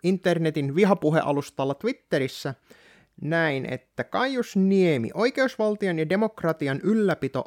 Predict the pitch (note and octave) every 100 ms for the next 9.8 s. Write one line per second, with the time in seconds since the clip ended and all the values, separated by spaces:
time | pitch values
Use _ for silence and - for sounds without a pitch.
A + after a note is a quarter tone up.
0 | C#3+ C#3 C#3 B2+ C3 G#3 A3 G3 D#3+ C3+
1 | - F#3 A#3+ - A#3 G3+ E3+ G#3+ A#3+ A3+
2 | E3 D#3+ D3 C#3 E3 D#3+ B2 G#2 F#2+ F#2
3 | D#3 G3+ G#3 G3 F3 C3 A#2+ - A#3+ A#3
4 | G#3 F#3 F3 F#3 E3 B2 G2 - F2+ -
5 | - - _ _ _ _ _ _ _ _
6 | _ C#3 D3 C#3+ C#3+ A3 - C#3+ C#3+ A3
7 | C#4+ C4 A3 D#3+ - F3 E3 E3 D3+ C3+
8 | - A2 G#2+ G#2 A2+ - G3 A#3 - G#3
9 | F#3+ - E3+ G3 G#3+ F#3 F3 -